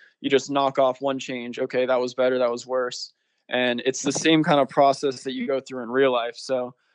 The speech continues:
I think it's one of the big things that if you get really good at it, that can make the, a huge difference, especially in a championship run, to make sure that your car is always as good as it can possibly be in the race. So that is one of my favorite parts, honestly, of,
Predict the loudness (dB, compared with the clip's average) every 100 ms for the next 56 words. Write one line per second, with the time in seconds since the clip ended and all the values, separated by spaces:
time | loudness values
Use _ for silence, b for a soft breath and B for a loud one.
0 | 0 0 0 -2 -2 -4 -2 0 -2 0
1 | -2 -2 -8 -6 -6 -2 0 0 -2 -4
2 | 0 2 2 0 0 4 4 4 2 4
3 | 2 0 -2 -6 -6 -12 -14 -10 -10 -8
4 | -10 -10 -4 -4 -2 2 2 2 -8 -8
5 | -14 -18 _ _ -6 -4 2 4 4 4
6 | 0 -2 -2 -4 -4 -6 -6 -4 -6 -4
7 | -2 -2 0 -2 0 -2 -2 0 2 0
8 | -2 2 2 2 0 -6 -14 _ _ -2
9 | -2 4 2 4 -2 -4 -2 -2 -2 -6
10 | -6 -6 -8 -10 _ _ _ -4 0 4
11 | 4 2 -2 2 2 2 -6 b b b
12 | _ _ _ 0 6 8 8 8 6 6
13 | 6 4 0 4 6 6 4 4 4 2
14 | -4 -4 -6 -6 -4 -4